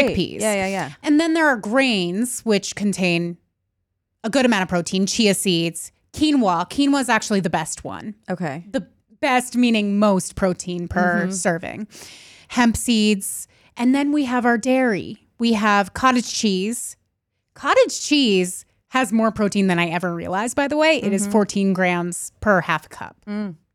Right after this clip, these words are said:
Speaker 1: That's a lot.
Speaker 2: I saw a recipe on TikTok that somebody adds cottage cheese to their eggs and it makes them more whipped or whatever and gives a good, more protein.
Speaker 1: I've done that before. It's delicious.
Speaker 2: Yeah. I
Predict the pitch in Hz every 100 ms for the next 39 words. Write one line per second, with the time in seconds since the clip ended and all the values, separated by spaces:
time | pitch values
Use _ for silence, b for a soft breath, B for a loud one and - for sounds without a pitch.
0 | - 277 - 180 - 254 - - 240 -
1 | 339 262 190 190 208 - 185 175 165 196
2 | 190 185 165 - - 175 170 175 156 147
3 | 151 - 160 156 165 - - 180 180 180
4 | - 190 180 175 175 185 220 214 - 165
5 | 160 170 170 - 165 160 160 156 156 202
6 | - 214 196 196 196 208 - 175 180 185
7 | 185 175 180 180 - 180 175 170 185 180
8 | - 220 233 196 233 214 190 196 196 185
9 | - 190 175 - 156 190 185 160